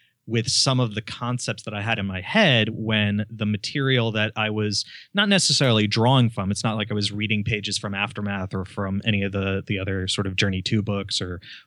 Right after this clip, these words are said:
or from Lost Stars or anything and, like, drawing literal, you know, circling sections and characters and literally pulling them out for a game. I wasn't obviously doing that, but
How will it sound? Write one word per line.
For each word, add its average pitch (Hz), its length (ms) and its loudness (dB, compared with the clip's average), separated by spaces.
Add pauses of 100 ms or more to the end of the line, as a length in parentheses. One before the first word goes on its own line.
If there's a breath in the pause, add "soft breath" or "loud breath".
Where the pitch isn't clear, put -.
or 107 160 -4
from 98 180 0
Lost 95 220 2
Stars 160 280 6
or 113 40 2
anything 104 320 4
and, 98 100 0
like, 95 220 -8
drawing 117 600 4
literal, 110 280 0
you 123 80 2
know, 92 160 -2 (180 soft breath)
circling 131 480 0
sections 120 460 -2
and 104 100 -8
characters 113 420 -6
and 104 140 -8
literally 101 340 -12
pulling 104 220 -6
them 98 120 -10
out 98 200 -10
for - 160 -18
a 92 60 -20
game. 101 400 0
I 104 40 -8
wasn't 98 280 -4 (160)
obviously 104 340 -4
doing 107 240 -8
that, 117 320 0
but 107 160 0